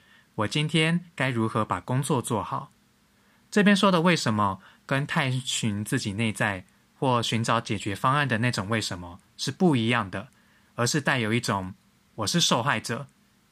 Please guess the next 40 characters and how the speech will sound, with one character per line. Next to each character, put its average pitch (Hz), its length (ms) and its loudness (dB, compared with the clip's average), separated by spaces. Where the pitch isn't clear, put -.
别 139 160 0
人 170 120 2
好 151 200 0
可 117 200 0
恶， 127 240 2
我 104 100 -6
好 104 160 0
可 110 240 -4
怜” 92 160 -8
的 104 100 -8
思 107 260 -6
维。 131 260 -8
再 160 140 0
来 131 140 0
这 147 100 0
一 127 80 2
句 123 300 2
，“这 220 160 4
件 190 180 6
事 165 300 2
是 135 160 -4
谁 98 340 -2
的 117 80 -2
错？” 113 360 -2
可 - 120 -4
以 131 80 2
改 117 200 0
写 120 160 -2
成 101 320 -4
，“我 107 200 0
能 110 140 0
够 156 140 2
做 156 180 2
什 123 160 -2
么 104 220 0
来 98 160 -4
改 92 180 -6
善 113 220 -2
现 104 220 -4
况？” 98 280 -4